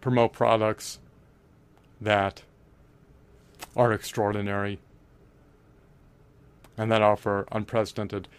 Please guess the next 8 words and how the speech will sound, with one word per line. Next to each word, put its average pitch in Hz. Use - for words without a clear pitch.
value 101
to -
the 95
target 98
market. 95
And 113
hopefully 123
the 98